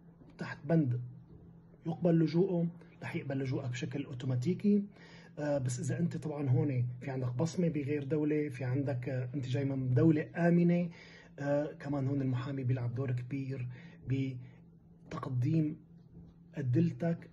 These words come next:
الشخصية عن سبب تقديمك اللجوء بهولندا. طبعًا مثل ما قلت لكم، فيك أنت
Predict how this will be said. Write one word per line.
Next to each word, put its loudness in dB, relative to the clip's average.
الشخصية -4
عن -4
سبب -4
تقديمك -4
اللجوء 0
بهولندا. -2
طبعًا -4
مثل -4
ما 0
قلت -6
لكم، -6
فيك -4
أنت -2